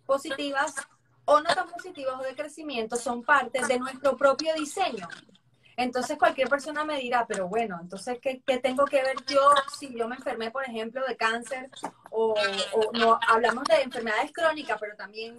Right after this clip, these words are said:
pudieras decir, "¿Qué, qué, qué tengo que ver yo con ese dolor de cabeza que tengo?". Sí, totalmente, tienes que ver tú.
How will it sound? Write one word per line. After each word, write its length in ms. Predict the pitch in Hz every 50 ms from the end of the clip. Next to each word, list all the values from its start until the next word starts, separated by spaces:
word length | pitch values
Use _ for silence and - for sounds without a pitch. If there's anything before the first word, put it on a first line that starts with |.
| 233 -
pudieras 380 | - 277 277 285 285 294 302 277
decir, 380 | 277 269 - 311 277 233 - _ _ _ _ _
"¿Qué, 220 | - 269 247 247 240 - -
qué, 160 | 269 254 254 - - -
qué 100 | 269 262
tengo 220 | 254 269 269 285 285
que 120 | - 320
ver 200 | 302 294 294 269
yo 180 | 311 311 302 302
con 160 | - 320 311
ese 180 | 311 302 - 339
dolor 260 | 311 277 240 226 233
de 120 | 226 277 -
cabeza 360 | 311 254 233 226 - 285 285
que 120 | - 254
tengo?". 300 | - 294 302 262 220 202
Sí, 300 | - - - 262 311 320
totalmente, 640 | - - 226 - 202 190 220 269 294 277 - 220 208
tienes 260 | - 214 208 226 -
que 100 | 277 254
ver 200 | 233 226 226 -
tú. 100 | -